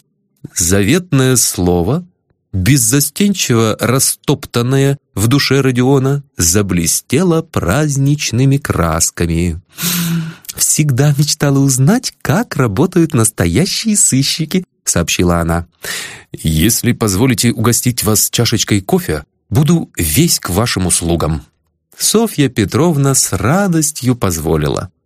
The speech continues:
Приняв на себя бразды управления велосипедом, то есть ведя его за рога по кромке мостовой,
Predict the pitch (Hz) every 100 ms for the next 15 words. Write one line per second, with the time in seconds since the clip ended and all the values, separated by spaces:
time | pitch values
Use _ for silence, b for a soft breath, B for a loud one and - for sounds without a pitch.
0 | _ _ - _ _ _ _ _ _ _
1 | _ _ - 87 107 143 180 151 98 -
2 | 101 98 90 95 92 104 90 95 95 98
3 | 92 90 90 87 - 73 87 80 120 147
4 | _ - 120 101 - - 98 117 107 110
5 | 98 92 92 90 95 95 95 90 95 95
6 | 92 87 87 85 - 92 156